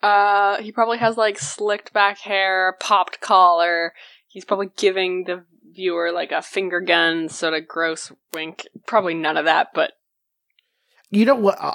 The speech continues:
Speaker 2: oddly enough, you almost got, got, like, half of it.
Speaker 1: Really? Okay, what does he look like?
Speaker 2: He looks sleazy.
Speaker 1: Well, he does have slicked back hair, uh,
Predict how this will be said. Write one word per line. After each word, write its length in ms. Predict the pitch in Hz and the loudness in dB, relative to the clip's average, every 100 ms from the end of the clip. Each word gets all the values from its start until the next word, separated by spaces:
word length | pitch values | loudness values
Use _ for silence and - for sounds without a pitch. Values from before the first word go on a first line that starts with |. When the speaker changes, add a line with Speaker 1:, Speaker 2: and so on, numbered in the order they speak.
| - | 0
Speaker 2:
oddly 440 | 160 185 214 220 | 4 4 4 4
enough, 380 | 175 180 170 - | 4 4 2 0
you 120 | 175 | -2
almost 600 | - 156 151 147 147 - | 2 2 4 2 0 -2
got, 560 | 135 127 139 - 170 - | 0 2 0 -2 -14 -2
got, 280 | 151 131 | 2 2
like, 260 | 127 123 117 | 2 -2 -4
half 380 | - 127 120 139 | -4 -2 -2 -4
of 80 | 117 | -4
it. 200 | 110 - | -4 -6
Speaker 1:
Really? 400 | 208 202 240 339 494 415 - _ - - _ 220 | -4 0 2 2 2 0 -4 _ -20 -20 _ -4
Okay, 140 | 202 | -2
what 120 | 190 | -2
does 100 | 214 | -2
he 40 | 202 | -4
look 160 | 185 | -6
like? 200 | 160 170 - _ _ _ _ _ _ _ _ _ | -4 -6 -10 _ _ _ _ _ _ _ _ _
Speaker 2:
He 120 | 185 | 4
looks 240 | 175 190 - | 6 6 4
sleazy. 240 | 123 101 | 0 2
Speaker 1:
Well, 200 | 220 240 - | 2 0 -2
he 140 | 233 | -2
does 220 | 240 254 | 2 2
have 340 | 311 311 269 - _ _ _ _ - | 4 0 0 -16 _ _ _ _ -10
slicked 300 | - 254 - | -4 -4 0
back 180 | 294 349 | 0 0
hair, 300 | 285 233 392 _ _ _ _ _ | -4 -2 -4 _ _ _ _ _
uh, 680 | 214 214 214 208 190 180 170 | -2 2 2 2 2 0 -2